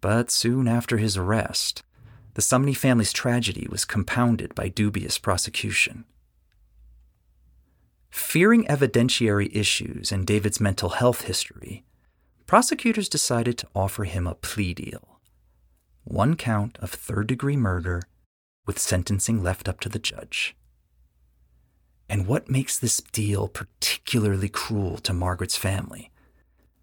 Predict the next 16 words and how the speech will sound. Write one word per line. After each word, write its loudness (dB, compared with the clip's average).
is 0
that 4
prosecutors, -2
while 8
making 2
their 2
case 0
to -6
the -4
judge 2
in 2
favor 2
of -6
the -2
plea -8
deal, -10